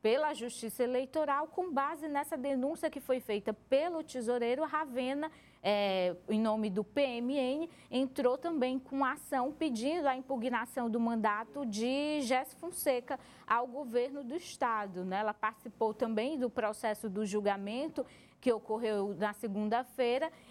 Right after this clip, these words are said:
e Jesse teve o seu pedido de candidatura impugnado e agora recorre contra essa decisão.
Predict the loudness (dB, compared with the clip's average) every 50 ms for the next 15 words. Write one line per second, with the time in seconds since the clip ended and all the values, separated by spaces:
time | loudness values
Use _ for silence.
0 | -16 -4 0 2 4 4 4 4 2 2 2 2 2 2 2 0 -4 -6 -10 -10
1 | -4 0 2 2 2 0 -4 -2 -2 -2 0 0 -2 -2 0 0 0 -2 -4 -2
2 | 0 0 0 0 0 2 2 2 0 0 -6 -4 -2 0 2 2 0 0 -2 -2
3 | 0 0 0 0 2 2 2 0 0 0 -2 -2 0 2 0 0 0 -2 -6 -6
4 | -6 -6 -6 0 2 2 4 2 0 -4 -12 -16 -16 -20 -20 -16 -4 0 0 0
5 | 0 0 0 0 0 0 -2 -2 0 0 0 0 -2 -6 -8 -6 -6 -8 -10